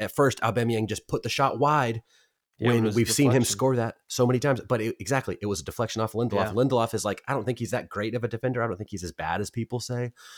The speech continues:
Speaker 1: Um, but he luckily, I think very luckily, was just doing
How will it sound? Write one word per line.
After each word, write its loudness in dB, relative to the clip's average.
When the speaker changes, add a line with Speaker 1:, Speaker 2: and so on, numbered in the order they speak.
Speaker 1:
Um, -2
but 0
he -4
luckily, -2
I -4
think -8
very -2
luckily, -4
was -6
just -2
doing -2